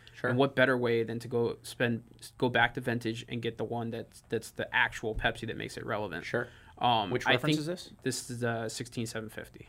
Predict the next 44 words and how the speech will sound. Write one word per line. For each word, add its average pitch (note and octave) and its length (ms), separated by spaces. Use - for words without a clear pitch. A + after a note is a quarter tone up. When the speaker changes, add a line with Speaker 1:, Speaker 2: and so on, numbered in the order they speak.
Speaker 1:
Okay, C3 220
sixteen A#2 340
seven G#2+ 220
fifty. - 280
Speaker 2:
So, - 60
yeah. A#2+ 240
So C#3 240
I - 160
think, F3 400
um, A#2 460
the C3+ 100
reason D#3 240
I C#3+ 80
went C3+ 180
with A2+ 80
trade F3 260
for C3 120
this, A#2+ 180
even C#3+ 220
though C#3 140
it's B2 200
on C3+ 180
a C#3+ 80
rise C#3 540
Speaker 1:
Mm-hmm. C3+ 240
Speaker 2:
and C3+ 100
it's - 160
not, C3 280
like, A#2 180
the B2 100
very, B2+ 320
very B2 300
consistent B2+ 580
aspect B2 460
of A#2 100
trade, E3 380
Speaker 1:
Sure. - 340
Speaker 2:
is A#2+ 320
that A#2 340
it's B2 180
a A#2 60
piece C#3+ 380
that A#2 280
you A#2 60